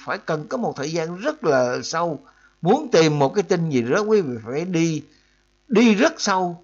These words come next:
càng tìm hiểu nó càng lẫn quẩn, lẫn quẩn trong đó, đâu phải vậy, một sớm một chiều. Tụi nó có nguyên cả một cái tập đoàn. Tập đoàn này của tụi nó là tập đoàn của Đảng Cộng sản, nó mới dùng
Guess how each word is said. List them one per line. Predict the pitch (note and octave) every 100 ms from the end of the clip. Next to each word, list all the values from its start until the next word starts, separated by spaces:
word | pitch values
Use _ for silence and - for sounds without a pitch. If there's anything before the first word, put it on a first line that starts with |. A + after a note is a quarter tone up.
| _ _ -
càng | C#3+ D3 D#3
tìm | C#3 A#2+
hiểu | B2+ E3
nó | A#3 A3+
càng | C#3+ B2 A#2
lẫn | B2 C3+ F#3
quẩn, | D3 F3+
lẫn | D3+
quẩn | C3 F3
trong | F3 E3
đó, | G#3+
đâu | D3+ F3+ F3+
phải | E3+ E3+ F3
vậy, | C#3 D3 _ _
một | B2 B2
sớm | G3 B3
một | A#3 -
chiều. | B2 B2 B2 _ _ _
Tụi | B2+ C#3+
nó | F3+ G3 A3
có | - G#3 G#3+
nguyên | A3 E3+ F3+ F#3+
cả | E3+ D#3+
một | F#3 A2 -
cái | F3+ _
tập | C#3+ -
đoàn. | E3 C3 A#2+ G#2 A2 _ _ _ _ -
Tập | E3 F3
đoàn | F#3+ D3+ D3+
này | D#3 C#3+ C#3
của | D#3
tụi | E3+ C3+
nó | E3
là | F#3+ C3
tập | - F#3+ -
đoàn | D3+ C3 A#2+
của | B2 D3
Đảng | D#3+ B2
Cộng | B2+ B2
sản, | B2 A#2
nó | E3 G#3
mới | B3+ A3
dùng | D3 E3 D#3+ D3+ C3+